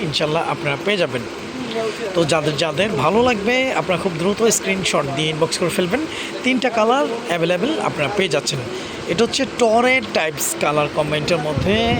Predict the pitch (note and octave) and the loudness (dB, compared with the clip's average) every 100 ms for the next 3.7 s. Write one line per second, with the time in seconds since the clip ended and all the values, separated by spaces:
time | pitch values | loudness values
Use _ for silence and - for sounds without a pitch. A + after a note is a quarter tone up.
0 | B3 D#3+ E3 - F#3 D#3 C#3+ E3+ D#3+ E3 | 0 0 -2 -2 -2 -2 -2 -2 -2 0
1 | D3+ D3 F3 - D4 - - - - - | 0 0 0 2 0 0 -2 -2 -2 0
2 | C#4+ A3+ A#3 A#3 A#3 A3 G3 E3+ D#3 - | 2 2 2 2 2 2 0 0 -2 -2
3 | E3 D#3 E3 D#3+ E3+ D#3+ | -2 0 0 0 0 -2